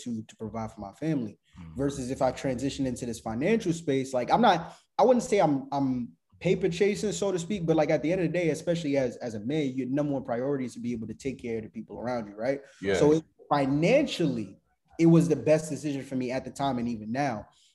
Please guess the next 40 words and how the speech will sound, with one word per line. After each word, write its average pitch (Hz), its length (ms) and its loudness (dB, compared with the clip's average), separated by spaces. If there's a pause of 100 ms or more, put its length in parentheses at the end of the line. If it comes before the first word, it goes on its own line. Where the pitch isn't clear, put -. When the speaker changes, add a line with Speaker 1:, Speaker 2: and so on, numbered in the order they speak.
Speaker 1:
But 180 140 4
even 302 220 4
beyond 180 360 2
that, 143 120 2
you 165 60 2
know, 160 100 4
comedy 208 320 -4
was 156 160 -2
fun. 165 460 0 (160)
A 123 60 -2
lot 147 200 6
of 165 80 4
people 165 280 2
who 143 400 2
know 143 440 4
of 143 200 -2
my 135 320 0
comedic 139 500 -4
career 139 540 0 (140)
swear 156 580 4
up 143 160 0
and 143 80 2
down 143 180 4
I'm 143 80 2
gonna 135 100 -2
come 139 160 0
back. 147 280 0 (320)
Who 143 120 4
knows? 151 360 6
Life 123 200 -2
is 120 80 -10
crazy. 156 560 0
Speaker 2:
<laughs> - 400 4
Speaker 1:
But 175 220 10
for 165 160 8
where 185 160 12
I 185 120 10
am 185 260 8
right 165 200 6
now, 196 680 2